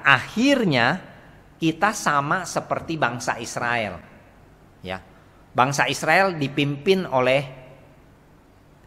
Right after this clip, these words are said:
eh, Tuhan melalui Musa keluar dari, eh, Mesir menuju tanah Kanaan. Pada saat mereka keluar, itu jumlah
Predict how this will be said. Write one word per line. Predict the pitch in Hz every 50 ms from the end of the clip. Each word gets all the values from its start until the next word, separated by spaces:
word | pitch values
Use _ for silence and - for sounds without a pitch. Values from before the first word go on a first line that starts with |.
| _ - - - - - - - 117
eh, | 120 120 117 113 113 113 113 113 113 113 - - -
Tuhan | - 165 143 - - 190 190 208 202 202 196 - - - - -
melalui | - 143 139 131 123 127 131 135 131 131
Musa | 135 139 135 127 - - 151 127 101 - - - -
keluar | 139 135 135 131 139 143 147 147 151
dari, | 135 120 113 113 120 123 127 123 120 117 120 117 113 98 - - - - - - - - - -
eh, | 113 110 107 107 104
Mesir | 117 123 - - - 165 185 208 208 - - - - - - -
menuju | - 143 147 143 143 143 139 135 139 156 170 160 -
tanah | - 123 120 117 107 -
Kanaan. | 113 117 113 117 113 110 117 107 95 85 82 - - - - - - - - _ - - - _ _ _ _ _ - - - 80 98
Pada | 117 117 120
saat | - - 147 147 170 160 - 135
mereka | 127 127 127 127 - - 123 - -
keluar, | 147 185 220 240 214 151 107 101 101 107 - - - - - - - -
itu | - 131 131 135 180 165
jumlah | 131 104 135 175 180 180 185 190 202 196 165